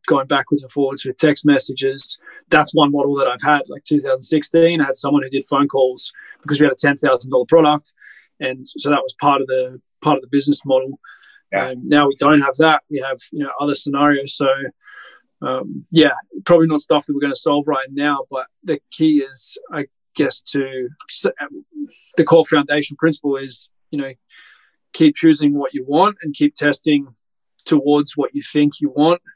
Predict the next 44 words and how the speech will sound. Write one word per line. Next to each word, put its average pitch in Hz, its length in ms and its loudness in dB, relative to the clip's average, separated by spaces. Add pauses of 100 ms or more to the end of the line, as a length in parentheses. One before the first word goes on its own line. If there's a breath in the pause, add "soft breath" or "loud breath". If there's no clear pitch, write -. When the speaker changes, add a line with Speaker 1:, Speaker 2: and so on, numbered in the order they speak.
(160)
Speaker 1:
and, 135 180 -6
uh, 131 140 -8
and 139 320 -6 (240)
it 151 140 -2
gets 135 180 4
better. 135 260 4 (120)
<laughs> - 120 -8
You 170 160 2
know, 143 140 2 (420 loud breath)
Speaker 2:
Yeah. 156 140 2
Speaker 1:
like, - 100 -6
that's 143 260 2
the 147 140 4
Speaker 2:
Yeah, 147 60 2
Speaker 1:
guiding, 143 320 4 (100)
Speaker 2:
sure. 151 80 4
Speaker 1:
guiding 139 200 2
principle. 143 440 0
And 143 100 2
if 151 80 2
it's - 120 -4
not 165 180 4
getting 151 260 4
better, 160 240 2 (520)
then, 139 400 -6 (160)
you 156 140 -6
know, 135 100 -2
you 135 160 -6
need 143 120 4
to 135 80 -2
look 139 220 2
at 147 80 2
another 135 300 -4
way. 135 440 -2 (160)
And 139 320 -12
sometimes 147 600 4
that 143 200 2 (120)
can 147 140 2
be 135 80 -2
really 139 180 4
painful. 160 460 4
You 147 80 4
know, 135 100 -4
you're 131 160 -8